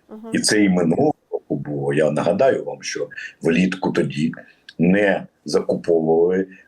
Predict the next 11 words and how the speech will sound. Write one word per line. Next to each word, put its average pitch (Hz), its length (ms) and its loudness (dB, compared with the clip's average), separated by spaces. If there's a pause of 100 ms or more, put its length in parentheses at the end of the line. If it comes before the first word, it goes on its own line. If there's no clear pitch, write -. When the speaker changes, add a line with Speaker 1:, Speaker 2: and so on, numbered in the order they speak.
(120)
Speaker 2:
е, 87 460 4
газ, 98 180 2
коли 95 280 -4
він 95 140 -2
був 92 200 -8
дешевий, 92 600 0 (480)
триста 95 540 0 (220)
доларів. 82 520 2 (460)
А 92 100 2
в 101 40 0
результаті, 127 720 0